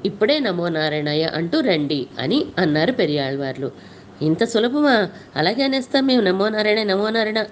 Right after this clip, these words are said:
అంటూ వచ్చేస్తున్నారట. అలా కాదు, అందరికీ తెలిసేలాగా గట్టిగా, స్పష్టంగా అంటూ రండి. అమాయక అపాటక జనానికి తెలియాలి ఈ విషయం. నాగరికత, నాగరికత కలిగిన విద్యార్థులకు కూడా ఈ విషయం గ్రహించేలాగా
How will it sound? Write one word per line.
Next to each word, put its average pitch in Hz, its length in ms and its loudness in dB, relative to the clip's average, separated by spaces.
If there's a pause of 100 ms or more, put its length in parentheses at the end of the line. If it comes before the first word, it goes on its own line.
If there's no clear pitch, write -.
అంటూ 165 260 0
వచ్చేస్తున్నారట. 170 760 -2 (540)
అలా 139 280 2
కాదు, 147 360 2 (420)
అందరికీ 240 600 0 (300)
తెలిసేలాగా 147 720 0 (380)
గట్టిగా, 143 520 0 (320)
స్పష్టంగా 151 760 0 (360)
అంటూ 247 240 2
రండి. 160 340 0 (400)
అమాయక 175 440 0
అపాటక 190 440 0
జనానికి 208 540 0 (140)
తెలియాలి 190 420 2
ఈ 160 40 -2
విషయం. 151 400 -4 (420)
నాగరికత, 220 800 0
నాగరికత 214 480 0
కలిగిన 214 380 -2
విద్యార్థులకు 160 640 -2
కూడా 175 220 2 (400)
ఈ 156 80 2
విషయం 147 320 -2
గ్రహించేలాగా 147 840 0